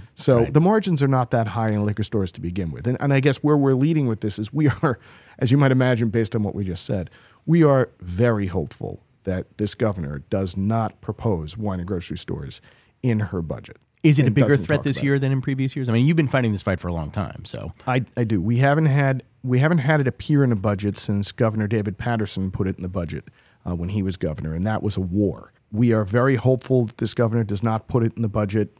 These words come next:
Speaker 1: We are very hopeful that, you know, there are two pieces of legislation, one in the Assembly, one in the House, same bills. And, and, you know, that, that's going to be a fight no matter what.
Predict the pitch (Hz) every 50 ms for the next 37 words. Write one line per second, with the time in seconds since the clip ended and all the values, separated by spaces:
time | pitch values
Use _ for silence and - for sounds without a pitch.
0 | - 98 98 92 90 95 104 107 110 104 110 113 107 - - 120 117 107 98 107
1 | 98 - - 127 107 98 104 123 123 117 - - 143 127 - 139 131 - 131 127
2 | 131 123 131 135 135 139 - - 98 95 98 - 120 113 101 98 101 101 104 110
3 | 113 - 95 92 101 107 101 95 98 98 104 113 98 95 85 85 95 - - 104
4 | 98 107 98 - - 80 95 - - - - - _ _ _ _ _ - 113 107
5 | 98 95 92 95 - - 104 101 95 92 92 87 101 101 107 113 - _ - 110
6 | 107 110 - - - 123 120 120 123 131 131 - - 135 135 - 143 143 143 139
7 | 147 151 170 165 - - _ _